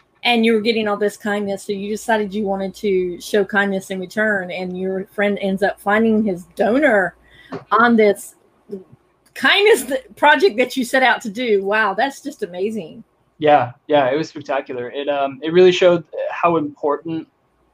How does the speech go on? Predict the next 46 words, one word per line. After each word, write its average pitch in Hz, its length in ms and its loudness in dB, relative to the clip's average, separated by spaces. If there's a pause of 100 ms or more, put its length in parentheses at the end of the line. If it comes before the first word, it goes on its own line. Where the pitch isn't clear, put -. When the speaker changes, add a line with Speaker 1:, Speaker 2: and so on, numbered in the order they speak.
(140)
Speaker 2:
those, 147 540 -2
those 151 420 -6 (480)
sometimes 160 480 -2
brief 147 340 -2
interactions 135 640 -2
you 131 60 -8
have 123 200 -2
with 139 280 -8 (480)
people 151 240 0
online. 120 420 -2 (580)
Uh, 131 300 2
you 165 80 -2
know, 156 80 4
your 151 180 2
friend 160 220 2
might 147 180 4
share 147 400 4
some 135 220 -6
sort 139 160 -4
of 127 80 -10
kindness 131 480 -2
story, 113 420 -6 (120)
right? 117 280 -6
And 127 80 -12
you, 131 200 -6
you 160 180 0
watch 127 240 2
and 123 80 -14
you're 127 60 -12
like, 147 100 -14
"Oh, 175 80 4
that's 151 140 0
so 139 80 -6
sweet," 120 200 -10
you 123 100 -12
like 113 220 -4
it. 117 160 -8 (440)
Um, 131 480 4
in 160 120 6
our 156 140 6
case, 139 320 2
like, 127 140 -2
those 143 260 2
were 143 160 4
real 131 640 2
people 123 640 0